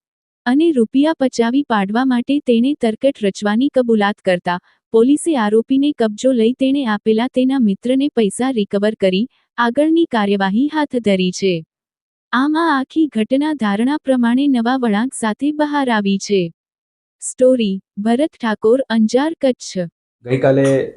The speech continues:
Speaker 2: સાંજની દરમિયાન અંજાર પોલીસ સ્ટેશનના મેઘપર બોરીચી ગામના અંડરપાસ પાસે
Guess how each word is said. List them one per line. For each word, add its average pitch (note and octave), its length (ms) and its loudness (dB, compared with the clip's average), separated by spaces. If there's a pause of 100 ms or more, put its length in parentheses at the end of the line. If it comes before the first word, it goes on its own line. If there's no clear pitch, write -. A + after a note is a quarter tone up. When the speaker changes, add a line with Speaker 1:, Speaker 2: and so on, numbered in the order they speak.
(180)
Speaker 2:
સાંજની B2 640 -4
દરમિયાન G#2+ 400 -2 (640)
અંજાર C3 300 2
પોલીસ B2+ 240 -4
સ્ટેશનના B2 460 -4
મેઘપર A2 380 -4
બોરીચી A2 400 -2
ગામના G#2+ 380 -2
અંડરપાસ G2+ 480 -4
પાસે F#2+ 300 -10